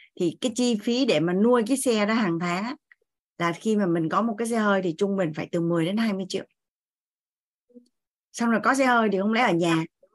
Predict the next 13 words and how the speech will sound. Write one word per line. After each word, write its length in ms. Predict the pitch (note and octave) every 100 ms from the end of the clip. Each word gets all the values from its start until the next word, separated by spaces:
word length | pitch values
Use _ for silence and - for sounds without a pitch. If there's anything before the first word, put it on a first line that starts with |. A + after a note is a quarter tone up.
| -
cái 100 | A#3+
là 80 | A3
đi 160 | G3+ G3
chơi. 420 | A3 G#3+ A3 G#3 -
<laughs> 500 | - F#3 F#3 - A3
Đi 100 | G3 F#3+
chơi 140 | G#3
nhiều 180 | G3+ F3+
nên 180 | F3+ G3
tốn 220 | G3+ A3+
tiền 180 | A3+ F3+
nhiều 160 | E3+ E3+
hơn. 200 | F#3+